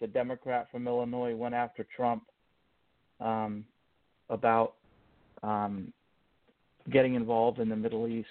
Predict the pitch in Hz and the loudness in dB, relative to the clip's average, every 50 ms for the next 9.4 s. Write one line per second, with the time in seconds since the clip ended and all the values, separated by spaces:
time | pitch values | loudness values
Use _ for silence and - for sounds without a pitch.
0 | - - 110 107 104 98 - - 120 113 113 120 117 113 120 117 117 113 107 - | -8 -6 -4 -4 -4 -6 -4 0 2 4 6 6 6 6 6 6 6 6 4 -2
1 | - - - 113 117 113 113 117 117 117 117 113 113 113 110 104 - - - 110 | -8 -6 -4 0 2 4 4 4 4 4 2 4 4 2 2 0 -2 -6 -6 -8
2 | 107 107 - - 170 220 233 214 196 196 202 190 - 131 120 123 123 123 120 117 | -8 -8 -4 2 6 6 6 6 6 4 2 0 -2 0 0 0 0 0 -4 -4
3 | - - 120 117 117 113 127 127 123 120 120 113 - - - - - - 135 135 | -4 -4 -4 -4 -2 2 4 6 6 6 4 0 -4 -10 -18 -10 0 4 4 4
4 | 139 - - 135 123 127 131 123 117 120 123 113 117 117 117 127 143 165 185 185 | 4 2 -4 -4 -2 0 0 0 0 -2 -2 -2 -2 -2 2 6 6 6 6 6
5 | 165 151 - - 131 123 120 120 - _ _ _ _ _ _ _ _ _ - _ | 2 -2 0 0 0 0 0 0 -4 _ _ _ _ _ _ _ _ _ -10 _
6 | - 139 131 117 - - - - - - - _ _ _ _ - - _ - - | -2 -2 -2 -2 -6 -10 -14 -14 -18 -20 -20 _ _ _ _ -20 -18 _ -14 -6
7 | - 123 120 117 113 110 110 107 101 - _ - - - - - - - _ - | -2 0 0 0 0 0 -2 -6 -8 -10 _ -12 -10 -10 -10 -12 -18 -20 _ -20
8 | - _ _ - - - - 131 127 127 123 120 - - 131 123 135 131 123 123 | -20 _ _ 0 0 0 0 -2 -2 -2 -2 -2 -2 -4 -2 2 4 4 4 4
9 | - - - 135 131 127 117 | 2 0 2 4 4 4 2